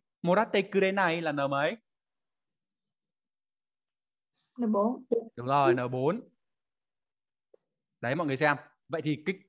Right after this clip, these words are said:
Speaker 1: cái đề bài này ấy, chỉ có duy nhất cái câu số mấy nhỉ? Cái câu đầu tiên. "Toshite" là N hai,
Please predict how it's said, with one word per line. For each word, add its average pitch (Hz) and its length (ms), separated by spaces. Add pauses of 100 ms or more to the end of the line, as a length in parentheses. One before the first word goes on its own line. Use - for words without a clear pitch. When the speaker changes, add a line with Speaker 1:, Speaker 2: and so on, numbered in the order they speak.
Speaker 1:
cái 202 120
đề 151 180
bài 139 200
này 135 160
ấy, 156 180 (460)
chỉ 139 160
có 123 80
duy 185 160
nhất 233 340 (540)
cái 135 100
câu 175 440 (220)
số 123 120
mấy 120 160
nhỉ? 143 80 (180)
Cái 135 100
câu 147 100
đầu 123 160
tiên. 147 220 (560)
"Toshite" 175 540
là 123 340
N 117 80
hai, 139 440